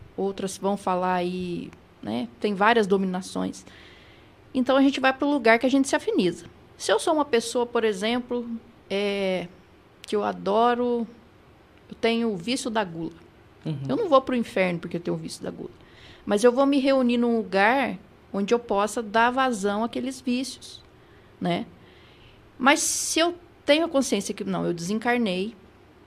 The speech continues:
Speaker 1: é, estou sofrendo, né? Aí a gente consegue se restabelecer e ir pra uma colônia espiritual.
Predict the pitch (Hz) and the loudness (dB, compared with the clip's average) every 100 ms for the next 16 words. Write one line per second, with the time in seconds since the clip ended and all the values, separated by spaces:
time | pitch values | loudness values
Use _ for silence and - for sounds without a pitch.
0 | - 175 170 - - - - - - - | -8 -6 -4 -6 -12 -20 -20 -20 -20 -20
1 | - 190 190 240 - 226 226 226 247 - | -6 -4 -2 -2 0 0 0 -2 -6 -14
2 | - - - - - - 180 220 - - | -20 -20 -20 -20 -20 -8 -8 -8 -12 -20
3 | - - - 247 233 233 285 302 - - | -20 -20 -2 4 4 4 0 -4 -16 -8
4 | - 220 233 233 262 254 - 233 226 - | -4 0 -2 -2 -4 -2 0 0 0 -2
5 | 240 262 359 - 240 233 226 - 202 226 | 2 2 2 0 0 2 0 2 2 2
6 | - - - 302 247 277 - 269 277 285 | -4 -10 -2 0 2 0 0 -2 0 2
7 | 247 233 240 - 247 - 277 220 - | 2 2 0 -4 -8 -4 -4 -2 -4